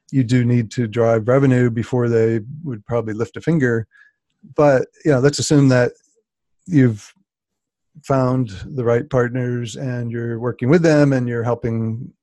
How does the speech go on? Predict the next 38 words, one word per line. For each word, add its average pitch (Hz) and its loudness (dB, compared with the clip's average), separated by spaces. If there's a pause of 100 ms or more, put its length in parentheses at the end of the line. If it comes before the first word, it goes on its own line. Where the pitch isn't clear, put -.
(120)
drive 113 -8 (280)
deals 131 4
for 110 -4
them. 123 2
They 147 4
will 131 2 (840)
pay 120 0 (120)
you 127 -2
back 110 -2 (120)
in, 120 -8
you 147 -4
know, 110 -4
either 107 -6
direct 101 -4
commissions. 127 -4 (160)
Some 110 -6
do 110 -6
that, 127 -2 (100)
some 107 -8
don't. 123 0 (760)
Uh, 113 -6
but, 117 0 (880)
you 143 -4
know, 110 -2
for 104 -4
referrals 113 -6
and 110 -8
so 113 -8
forth. 151 -4 (760)
But 135 0
those 139 4
that 117 -2
don't, 143 4
they 127 0
tend 120 -4
to 110 -4
have 113 -6
these 110 -10